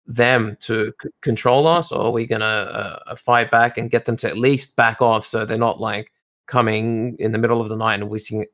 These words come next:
uh, whisking us away to these, to these camps? So it's, it's, it's down to us. And I think w-, one of the, the, the best ways of waking people up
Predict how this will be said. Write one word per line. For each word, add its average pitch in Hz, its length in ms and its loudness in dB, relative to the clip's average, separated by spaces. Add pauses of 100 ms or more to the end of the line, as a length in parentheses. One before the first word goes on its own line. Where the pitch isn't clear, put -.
uh, 104 80 -4
whisking 113 380 -6
us 104 140 -8
away 107 260 0
to 107 140 -2
these, 98 380 -4
to - 140 -4
these 95 220 -4
camps? 104 360 -2
So - 200 -6
it's, - 220 -14 (480)
it's, - 200 -8
it's 101 200 -4
down 127 220 4
to 117 140 4
us. 101 200 2
And 107 120 0
I 104 80 0
think 139 180 2
w-, - 200 -4
one 123 260 4
of 117 80 6
the, 104 240 2
the, - 180 -8
the 110 140 -6
best 120 320 2
ways 117 400 4
of 107 200 -4 (380)
waking 120 380 0
people 107 360 0
up 104 280 -2